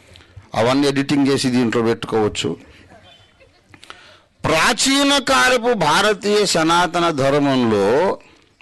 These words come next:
జంతు హింస లేదని చెప్పడము చాలా తప్పున్నర తప్పు. ఎందుకనగా ఎన్నోసార్లు చెప్పాను, బాలభక్తుడైనటువంటి భక్త ప్రహ్లాదుడు హిరణ్యకశిపునికి చెబుతాడు, "తండ్రి,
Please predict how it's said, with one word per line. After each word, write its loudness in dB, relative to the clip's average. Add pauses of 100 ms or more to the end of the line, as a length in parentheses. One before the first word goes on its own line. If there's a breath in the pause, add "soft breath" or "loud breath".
(880 soft breath)
జంతు -2
హింస 0
లేదని 0
చెప్పడము -2 (120)
చాలా 0
తప్పున్నర -2 (140)
తప్పు. -8
ఎందుకనగా -2
ఎన్నోసార్లు 0
చెప్పాను, -2 (1200 soft breath)
బాలభక్తుడైనటువంటి 0
భక్త -2
ప్రహ్లాదుడు 0
హిరణ్యకశిపునికి 0
చెబుతాడు, -2
"తండ్రి, -2